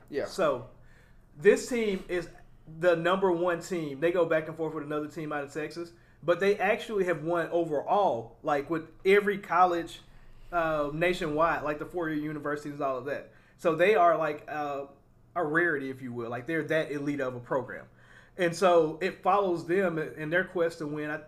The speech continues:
Speaker 2: believe they're second or third in a row overall. And, um, you know, just talks about some of the kids, where they come from and some of the struggles and stuff they deal with. So I actually
Speaker 1: The
Speaker 2: watched the
Speaker 1: struggles
Speaker 2: show.
Speaker 1: that cheerleaders deal with?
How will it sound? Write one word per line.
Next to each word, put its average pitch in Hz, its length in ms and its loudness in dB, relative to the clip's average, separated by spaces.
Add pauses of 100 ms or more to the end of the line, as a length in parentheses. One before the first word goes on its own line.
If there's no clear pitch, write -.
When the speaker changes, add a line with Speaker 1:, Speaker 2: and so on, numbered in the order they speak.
Speaker 2:
believe 180 180 -6
they're 160 100 -6
second 170 380 -6
or 139 60 -6
third 165 460 0
in 147 80 -8
a 139 80 -6
row 147 440 -2
overall. 139 680 -2
And, 131 280 -10 (520)
um, 139 400 -2 (120)
you 151 100 -4
know, 220 180 2
just 294 160 -6
talks 247 220 -2
about 208 160 -2
some 214 100 -4
of 202 60 -6
the 190 140 -8
kids, 190 260 -2
where 165 80 -6
they 165 140 0
come 170 240 -6
from 165 480 -4
and 117 140 -10 (220)
some 175 220 -4
of 156 60 -8
the - 0 -
struggles 160 400 -2
and 156 100 -10
stuff 156 180 -6
they 147 140 -8
deal 143 280 -4
with. 143 260 -6
So 175 140 0
I 190 160 8 (100)
actually 202 300 -2
Speaker 1:
The 143 60 -4
Speaker 2:
watched 170 200 0
the - 60 -14
Speaker 1:
struggles 139 280 -2
Speaker 2:
show. 135 60 -6
Speaker 1:
that 117 100 -8
cheerleaders 143 400 -8
deal 143 180 -6
with? 147 180 -8